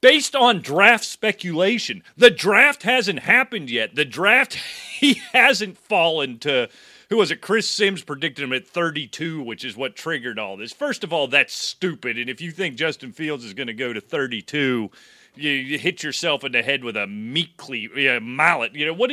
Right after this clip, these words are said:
what are you doing here? Is it, so all of that, and th-, this is the part, in all seriousness, that disgusts me with the, the, this whole thing. And you watch, you know, people,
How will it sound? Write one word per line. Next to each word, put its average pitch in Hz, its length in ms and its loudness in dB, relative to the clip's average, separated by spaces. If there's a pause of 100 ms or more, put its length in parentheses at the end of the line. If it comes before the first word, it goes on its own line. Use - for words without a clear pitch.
(100)
what 254 140 -8
are - 20 -6
you 247 100 -6
doing 139 440 -2
here? 101 320 -8
Is 160 320 -4
it, 175 200 -8 (420)
so 202 240 0
all 262 300 6
of 214 100 4
that, 202 280 4
and 175 400 0
th-, 180 180 -4
this 247 280 2
is 285 160 -2
the 220 100 -2
part, 190 360 2
in 165 120 0
all 185 240 2
seriousness, 147 800 -6
that 127 240 -14
disgusts - 760 -6
me 135 200 -6
with 104 200 -10
the, 135 120 -10
the, 143 220 -8
this 127 260 -8
whole 147 220 -4
thing. 123 400 -4
And 117 140 -6
you 139 140 -6
watch, 170 360 0
you 175 100 -8
know, 135 140 0
people, 185 540 -4